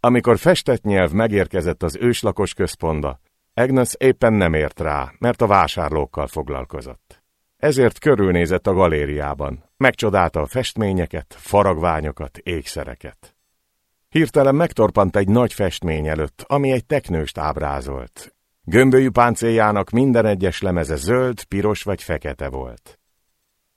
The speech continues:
A művész a Földanya teknős címet adta a képnek. Festett nyelv felismerte Kyle szignóját a jobb alsó sarokban. Ívelt és éles volt, mint egy kés.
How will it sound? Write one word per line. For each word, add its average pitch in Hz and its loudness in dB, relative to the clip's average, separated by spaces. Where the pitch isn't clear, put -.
A 95 0
művész 101 0
a 117 -2
Földanya 104 4
teknős 82 -2
címet 71 -8
adta 78 -6
a 67 -4
képnek. - -14
Festett - -2
nyelv 101 0
felismerte 87 -2
Kyle 92 0
szignóját 80 -2
a 90 0
jobb 87 -2
alsó 78 -2
sarokban. 76 -4
Ívelt 117 0
és 117 -4
éles 78 -6
volt, 82 -8
mint 113 -2
egy 107 -2
kés. - -8